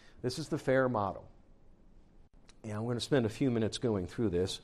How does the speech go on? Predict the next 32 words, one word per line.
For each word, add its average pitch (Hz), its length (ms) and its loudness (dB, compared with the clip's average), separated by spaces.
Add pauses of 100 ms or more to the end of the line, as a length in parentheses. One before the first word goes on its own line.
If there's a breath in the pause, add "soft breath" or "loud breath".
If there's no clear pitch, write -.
(160)
I'll 95 80 -4
probably 101 300 -2
have 104 160 -6
to 92 60 -16
flip - 260 -6
back 98 240 -8
to 98 80 -14
the 92 80 -8
slide. 87 400 -10 (840 loud breath)
Um, 113 500 0 (920)
it 147 140 -2
all 214 640 2
starts 135 460 2
with 123 160 -4
risk 110 340 -2
up 98 160 -4
on 95 120 -8
top. 80 440 -10
Now, 117 200 -2
fair 147 280 2
defines 127 440 -4
risk 107 340 -2 (100)
as 101 240 -4
cost - 340 -8
exposure. 92 400 -10 (1080 loud breath)
It 190 140 4
might 247 220 4
look 233 160 4
a 220 40 4
little 190 240 6
familiar 143 640 0 (140)
to 123 340 0